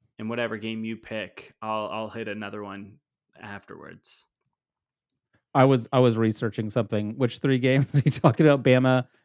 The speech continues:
Speaker 2: Georgia,
Speaker 1: All right, well,
Speaker 2: Penn
Speaker 1: I'll
Speaker 2: State?
Speaker 1: start up. Bama, Bama, Bama, Miami, Georgia, Clemson, and
Speaker 2: Yeah.
Speaker 1: Penn State, Wisconsin. Which, which one, I mean, which one of those three jumped off the page to you as, like,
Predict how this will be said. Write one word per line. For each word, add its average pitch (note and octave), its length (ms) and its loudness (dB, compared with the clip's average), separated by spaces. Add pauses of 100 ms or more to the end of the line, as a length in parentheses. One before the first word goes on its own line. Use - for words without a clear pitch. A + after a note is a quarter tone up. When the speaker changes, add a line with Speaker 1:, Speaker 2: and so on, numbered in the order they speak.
Speaker 2:
Georgia, C3 260 6
Speaker 1:
All - 60 2
right, B2+ 180 8
well, B2 80 -2
Speaker 2:
Penn C3+ 200 6
Speaker 1:
I'll C#3 80 2
Speaker 2:
State? C#3+ 140 6
Speaker 1:
start C#3 160 -2
up. A2 220 -10
Bama, C3+ 540 -4
Bama, C#3 560 -6
Bama, C#3+ 280 -4
Miami, C3 420 -6
Georgia, B2 340 -8
Clemson, A#2+ 420 -8
and D#3+ 80 -6
Speaker 2:
Yeah. B2 180 4
Speaker 1:
Penn G#2 100 -2
State, A2 220 -8
Wisconsin. A2 600 -12
Which, A#2 300 -12
which C3 240 -10
one, C#3+ 280 -6 (260)
I B2+ 80 -4
mean, B2 260 -6
which D3 180 -4
one D#3 220 -6
of A#2 160 -12
those B2 260 -4
three A#2+ 300 -8
jumped A#2 300 -10
off A2+ 160 -6
the A2+ 80 -14
page A2+ 340 -10
to A2 80 -12
you G#2+ 260 -8
as, G#2 140 -12
like, G2 440 -14